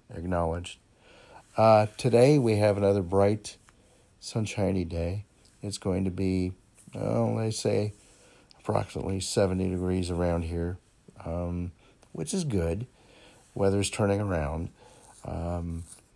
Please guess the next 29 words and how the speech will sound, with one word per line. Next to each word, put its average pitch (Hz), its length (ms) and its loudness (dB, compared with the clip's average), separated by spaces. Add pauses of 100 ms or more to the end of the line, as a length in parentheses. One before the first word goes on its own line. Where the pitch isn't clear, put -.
(560)
we've 104 120 -4
had 104 220 4
some 98 300 2
rain, 82 260 -2
but 80 160 -6
not 87 220 2
as 90 180 -4
much 90 260 -2
as, 87 360 -10
like, 87 260 -2 (540)
a - 80 -6
week 92 260 -4
ago 87 240 -2
or 85 140 0
so, 90 280 -2
where 87 200 0
it's 85 160 -6
been 85 260 -2
days 90 400 -2
and 80 160 -6
days 90 380 -2
of 78 160 -8 (1600)
dark 98 460 4
and 80 200 -4
gloomy 95 500 -4
and 85 320 -8 (180)
whatever. 92 420 0 (200)
But 95 260 4
it's - 380 -6